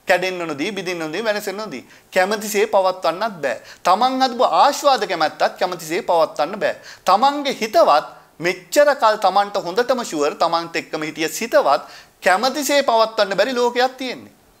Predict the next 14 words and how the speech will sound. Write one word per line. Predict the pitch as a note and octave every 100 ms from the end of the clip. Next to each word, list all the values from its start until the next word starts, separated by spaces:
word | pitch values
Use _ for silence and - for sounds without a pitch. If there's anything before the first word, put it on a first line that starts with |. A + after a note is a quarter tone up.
| _ _
පුළුවන් | - G#3 G#3+ G#3
නම් | G3+
අරහම් | F#3 F#3 F#3+ G#3+
බුදු | G#3 G3+
ගුණ | F#3 G3+
බලයේම | D#3+ D3 F#3 G3+
විනාඩි | F3+ E3 F#3+
පහක් | F#3+ G3 G3
හිත | F#3 F#3
පිහිටුවල | F3+ F#3+ F#3+ F#3+
බලන්නකෝ. | F#3 F#3+ A3 C4+ - _ _ _ _ _ _
ඉන්න | F3 G3
පුළුවන්ද | G3+ G#3+ A3 A3+
කියලා? | B3+ F#4